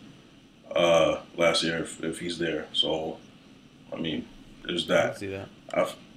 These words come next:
Speaker 1: yeah, I just feel, um, I just feel his growth, um, his, his, his, his ceiling. Um, I just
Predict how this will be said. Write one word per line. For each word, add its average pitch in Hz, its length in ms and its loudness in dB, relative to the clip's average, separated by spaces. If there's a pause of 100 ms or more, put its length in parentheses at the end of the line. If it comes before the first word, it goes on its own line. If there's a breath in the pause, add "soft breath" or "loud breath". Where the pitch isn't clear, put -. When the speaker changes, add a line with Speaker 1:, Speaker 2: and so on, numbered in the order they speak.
Speaker 1:
yeah, 92 480 8
I 92 40 4
just 92 220 0
feel, 92 420 2
um, 80 380 -2 (260)
I 92 100 -2
just - 120 0
feel 95 200 4
his 90 220 0 (140)
growth, - 540 0 (500 loud breath)
um, 170 520 -2 (960)
his, 90 340 0
his, 87 300 -2
his, 87 280 -2
his 87 240 2
ceiling. 104 540 2 (840 soft breath)
Um, - 440 -6 (180)
I 123 60 2
just - 400 4